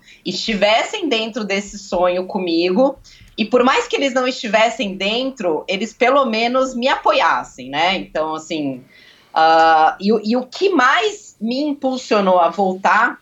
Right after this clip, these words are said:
além do sonho, como eu falei, foram duas coisas, né? Uma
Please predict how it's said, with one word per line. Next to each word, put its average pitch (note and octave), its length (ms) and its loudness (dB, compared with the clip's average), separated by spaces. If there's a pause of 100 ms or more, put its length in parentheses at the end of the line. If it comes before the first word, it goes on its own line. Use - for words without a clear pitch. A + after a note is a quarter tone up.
(720)
além D3+ 320 -4
do D3+ 100 -8
sonho, D#3+ 420 0
como C#3+ 220 -2
eu C#3 60 0
falei, E3+ 640 -2 (640)
foram B3 640 0 (180)
duas D#4+ 460 0
coisas, D3 920 -2
né? E3+ 460 0 (560)
Uma C#4 460 0